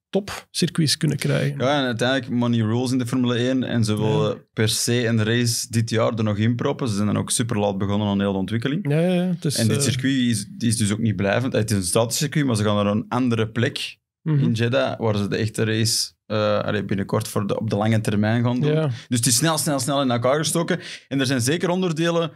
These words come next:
Speaker 2: die ik kan appreciëren. Ik bedoel, net zoals in Qatar, die, die hoge snelheidsstukken, die halen het beste naar boven in de huidige generatie auto's. Dat is denk ik voor iedereen heel aangenaam om te zien.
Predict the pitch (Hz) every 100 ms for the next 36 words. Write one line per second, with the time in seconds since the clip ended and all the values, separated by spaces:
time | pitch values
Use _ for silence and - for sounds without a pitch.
0 | _ 120 123 131 120 120 117 - 143 160
1 | 135 113 117 120 117 127 135 135 123 113
2 | 113 107 123 147 - _ _ _ _ _
3 | - - 120 120 113 107 120 120 117 135
4 | 139 131 - 139 127 117 117 107 113 110
5 | 101 90 131 - 127 113 113 117 110 113
6 | 107 101 107 110 110 110 104 107 110 104
7 | - 107 139 165 - - 135 165 156 127
8 | 117 127 131 123 113 113 110 110 107 107
9 | 104 101 123